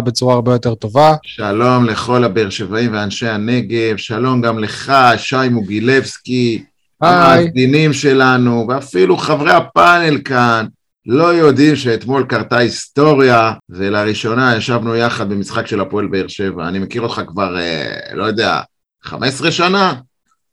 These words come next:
Speaker 2: ואף פעם לא ישבנו ביחד במשחק של הפועל באר שבע. נכון? אני מדייק? אז אתמול
Speaker 1: נכון,
Speaker 2: אירוע
Speaker 1: כן.
Speaker 2: היסטורי בטדי ביציע הדרומי.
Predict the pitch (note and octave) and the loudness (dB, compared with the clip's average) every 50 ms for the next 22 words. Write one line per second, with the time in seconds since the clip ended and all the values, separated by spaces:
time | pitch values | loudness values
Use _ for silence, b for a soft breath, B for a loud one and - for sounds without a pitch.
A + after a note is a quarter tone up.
0 | _ _ - F#2 A2 B2+ B2 - D3+ D#3 D#3 D#3+ D#3 D3+ - D#3 D3+ D3+ D#3 C#3+ | _ _ -4 -2 -2 -2 -2 -2 -2 0 2 2 2 2 2 2 2 2 2 2
1 | B2 C#3 C#3+ C#3+ C#3+ C#3+ B2+ A#2 B2 A#2+ A#2+ - B2+ B2 - B2+ A#2 A2+ - A#2+ | 2 2 2 2 2 0 0 0 0 -2 -2 -2 -4 -2 0 0 -2 0 0 0
2 | A#2 A2+ G#2+ A2+ A2+ G#2 G2+ F#2+ A2 G#2 G2+ F2 F2+ D#2+ - _ _ _ _ _ | 0 0 2 0 0 -2 -2 -4 -6 -6 -6 -6 -10 -12 -14 _ _ _ _ _
3 | _ _ _ _ _ _ _ _ _ _ _ _ - F#2 G2+ - C3 D#3 F#3 G#3 | _ _ _ _ _ _ _ _ _ _ _ _ -10 -8 -2 2 4 6 6 6
4 | A3 A3 E3+ - A#2+ B2 B2 A2+ G2+ A#2+ B2+ D3 E3 G3+ A3+ A3 - - A#2 G#2 | 6 4 0 -2 0 2 2 2 4 4 6 6 6 4 2 0 -2 -4 -6 -6
5 | G#2+ - - C#3 E3 E3+ F#3 F3+ E3+ F3 D#3+ C#3 C3 C3+ C3+ D#3 D#3 D#3 D3 C#3+ | -8 -8 -4 0 2 2 2 4 4 2 2 2 2 4 4 6 6 6 6 4
6 | C#3 - - E3 E3+ F3 F3+ F#3+ F3 C3+ C3 C3 B2+ C#3+ D#3 E3+ E3+ E3 F#3 F#3 | 2 -2 0 2 2 6 6 6 6 6 4 4 4 4 2 2 2 2 2 2
7 | D3+ C3 C3 B2+ B2 A#2+ B2 - C#3 C3+ C3 B2+ A#2+ G#2+ A2 A2 A2 G#2+ G2+ F#2+ | 2 2 0 0 0 -2 -4 -4 -4 -2 0 0 0 0 0 -2 -2 -2 -2 -4
8 | F#2 | -6